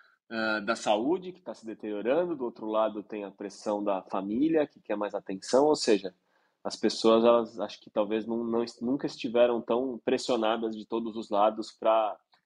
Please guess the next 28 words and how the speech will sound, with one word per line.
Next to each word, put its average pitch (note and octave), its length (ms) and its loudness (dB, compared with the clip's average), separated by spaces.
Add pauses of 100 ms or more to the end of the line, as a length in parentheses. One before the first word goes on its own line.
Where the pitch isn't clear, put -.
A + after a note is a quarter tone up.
(320)
para A2 180 -6
cumprir A2+ 480 -8
os G#2 140 -10
seus A2 380 -10
papéis G#2+ 440 -8
sociais G#2+ 640 -4
e A#2 60 -4
aquele G#2+ 320 -6
sentimento G#2 580 -2
que - 100 -2
a G2+ 40 4
gente G2+ 200 0
tem G#2 280 4
de, F#2+ 400 6 (500)
de G#2+ 100 10
equilibrar G#2+ 440 8
os G#2 100 -2
pratinhos G#2+ 760 -6
e G2 60 -12
que G2+ 280 -4
hoje G#2 260 -4
eles G2+ 160 -4
estão G#2 500 -2
meio G2+ 400 2
que G#2+ 260 -2
balançando A2 880 4
pra A#2 160 2
cair, A2 520 -2